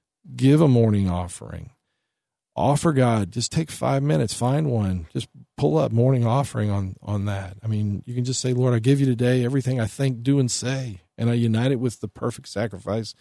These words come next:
of Christ, thy Son, on the cross. And I give it to you. All that I do,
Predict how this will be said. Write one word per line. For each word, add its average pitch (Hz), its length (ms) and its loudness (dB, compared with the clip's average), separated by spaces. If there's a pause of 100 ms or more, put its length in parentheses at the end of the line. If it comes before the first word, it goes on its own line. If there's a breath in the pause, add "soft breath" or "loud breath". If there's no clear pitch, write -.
(380 soft breath)
of 113 160 -2
Christ, 123 380 0
thy 120 100 2
Son, 113 260 0
on 113 100 0
the 107 80 -4
cross. - 600 -8 (480)
And 107 80 -2
I 104 40 -2
give 131 240 2
it 127 100 -2
to - 100 -6
you. 90 260 -6 (440)
All 147 160 6
that 139 120 4
I 123 100 2
do, 87 360 -4